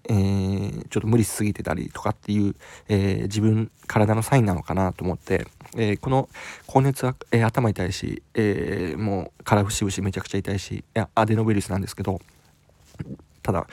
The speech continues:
それでも、その、今だから、重たい荷物っていうのが見えてくるので、まあ、今の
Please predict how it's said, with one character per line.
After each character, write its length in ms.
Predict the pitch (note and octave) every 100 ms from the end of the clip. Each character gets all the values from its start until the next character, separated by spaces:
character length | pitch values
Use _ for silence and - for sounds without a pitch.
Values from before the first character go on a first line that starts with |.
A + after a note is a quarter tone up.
| - - -
そ 200 | - C#3+
れ 80 | C#3
で 80 | D3
も、 340 | B2+ B2 F2+ -
そ 140 | - B2+
の、 220 | A#2+ - _ _ - - - - - -
今 180 | C3 A#2
だ 100 | G2+
か 100 | F#2+
ら、 200 | F2+ - - - - _ _ - - _ -
重 180 | A#2 A2
た 120 | A#2+ A2+
い 40 |
荷 80 | A2+
物 180 | G#2+ -
っ 40 |
て 120 | -
い 40 | F#2+
う 20 |
の 60 |
が 160 | - - - _ _ _ _ _ -
見 120 | A#2 G#2
え 60 |
て 160 | F2 - _ _ - -
く 100 | -
る 80 | F2
の 120 | C#2
で、 200 | G2 E2 -
ま 180 | A2+ G#2
あ、 40 | -
今 240 | C3 G#2+
の 140 | F#2+